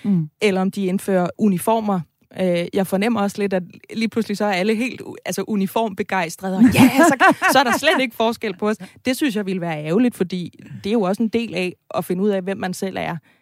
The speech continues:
Speaker 2: Det er
Speaker 1: Mm.
Speaker 2: jo at klæde sig på, eller klippe sit hår, eller tage et
Speaker 1: Mm.
Speaker 2: par briller på, eller
Speaker 1: Mm.
Speaker 2: en taske, eller hvad ved jeg, og så bevæge sig ud i verden og se, kan vide, hvordan andre reagerer på det.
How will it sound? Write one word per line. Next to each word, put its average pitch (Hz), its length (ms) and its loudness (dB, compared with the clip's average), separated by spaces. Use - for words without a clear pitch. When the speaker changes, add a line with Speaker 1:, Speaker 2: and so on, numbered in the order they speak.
Speaker 2:
Det 214 80 4
er - 40 6
Speaker 1:
Mm. - 60 2
Speaker 2:
jo 202 160 2
at 165 80 -2
klæde 165 180 -8
sig 156 120 -10
på, 190 420 -2
eller 80 140 -10
klippe - 280 -8
sit 185 100 -8
hår, 175 360 0
eller 139 100 -8
tage - 160 -8
et 165 60 -6
Speaker 1:
Mm. 165 60 -2
Speaker 2:
par 156 120 -4
briller 185 280 -4
på, 185 320 -4
eller 165 160 -8
Speaker 1:
Mm. 165 60 -2
Speaker 2:
en - 300 -8
taske, 190 340 -4
eller 170 120 -6
hvad 180 160 0
ved 196 100 2
jeg, 208 280 -2
og 208 100 0
så 226 80 2
bevæge 214 280 -2
sig 208 80 0
ud 226 160 2
i 202 40 -2
verden 185 260 -2
og 202 60 -2
se, 202 220 -4
kan 185 100 -6
vide, 208 100 0
hvordan 185 240 -2
andre 175 220 -6
reagerer 180 340 -6
på 175 100 -6
det. 143 220 -8